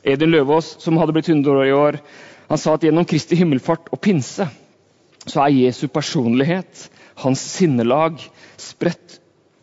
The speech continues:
ut over hele universet. Han er nå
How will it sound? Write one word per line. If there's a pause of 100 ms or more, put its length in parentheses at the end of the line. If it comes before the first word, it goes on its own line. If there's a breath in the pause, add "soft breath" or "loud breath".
(280)
ut
over
hele
universet. (1200 soft breath)
Han
er
nå